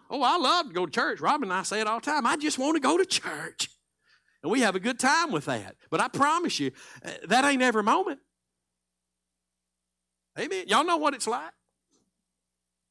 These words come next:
Y'all are, y'all are real, just as I am.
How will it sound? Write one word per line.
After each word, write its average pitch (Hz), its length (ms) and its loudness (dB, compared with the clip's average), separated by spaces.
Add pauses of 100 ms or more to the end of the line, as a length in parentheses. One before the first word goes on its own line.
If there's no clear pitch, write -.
(220)
Y'all 240 340 0
are, 247 180 -6
y'all 254 280 0
are 208 120 -2
real, 262 380 -2 (340)
just - 180 -10
as 254 100 -8
I 285 240 -6
am. 156 180 -16